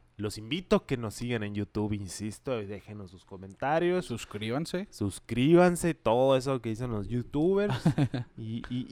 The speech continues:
Speaker 1: y, pues, voy a sacar al aire, ¿no? El otro día me mandaste,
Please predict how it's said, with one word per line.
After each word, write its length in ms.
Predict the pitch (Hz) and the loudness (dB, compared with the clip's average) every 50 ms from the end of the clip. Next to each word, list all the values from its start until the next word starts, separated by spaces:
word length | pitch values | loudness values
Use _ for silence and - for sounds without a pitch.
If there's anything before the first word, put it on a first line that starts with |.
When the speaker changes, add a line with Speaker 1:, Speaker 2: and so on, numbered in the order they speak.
| 180 180 | -4 -4
Speaker 1:
y, 60 | 156 127 - - | -4 -4 -8 2
pues, 140 | - 190 175 | 2 2 2
voy 160 | 160 196 233 | 4 2 0
a 100 | 233 226 | 0 -2
sacar 420 | 196 - - - 165 - - 165 185 | -6 -6 -6 -6 -6 -2 2 6 8
al 120 | 190 175 151 | 8 10 10
aire, 280 | 151 170 170 151 139 | 10 10 8 8 6
¿no? 280 | 135 143 147 165 175 170 | 6 4 4 4 4 6
El 80 | 156 147 | 6 4
otro 180 | 151 - 165 | 4 4 4
día 100 | 170 170 | 4 6
me 60 | 156 139 | 6 4
mandaste, 760 | 127 117 117 120 127 127 - - 160 147 139 127 117 104 | 4 4 4 4 2 2 2 2 4 4 4 4 2 0